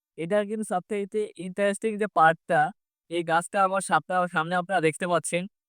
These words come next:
এটাই সেই পাথরকুচি গাছ। এবং একটু পাতা যদি আমি ছিঁড়ে নেই দেখেন, এই পাতা ছেঁড়ার পরে এই যে পাতার প্রতিটা অংশ, এই প্রতিটা অংশ থেকে কিন্তু গাছ বের হয়। তো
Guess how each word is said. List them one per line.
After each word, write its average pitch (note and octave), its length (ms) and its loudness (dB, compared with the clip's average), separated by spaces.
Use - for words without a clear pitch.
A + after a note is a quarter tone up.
এটাই F3+ 260 6
সেই G3+ 140 4
পাথরকুচি F3+ 580 0
গাছ। E3 260 2
এবং F3 140 -2
একটু G3 260 2
পাতা F3+ 340 2
যদি F#3 140 0
আমি F#3+ 160 -2
ছিঁড়ে F#3+ 340 0
নেই E3+ 180 0
দেখেন, C3+ 360 0
এই - 120 -6
পাতা E3+ 320 6
ছেঁড়ার F3+ 360 4
পরে F3 260 2
এই G3+ 80 2
যে G3+ 160 2
পাতার G3 340 6
প্রতিটা F#3 400 2
অংশ, F3+ 280 2
এই C#3+ 80 -4
প্রতিটা F#3 480 4
অংশ F3 260 2
থেকে G#3+ 200 4
কিন্তু G3+ 280 -2
গাছ C#3 340 6
বের B2 220 -2
হয়। A2 220 -6
তো E3+ 60 4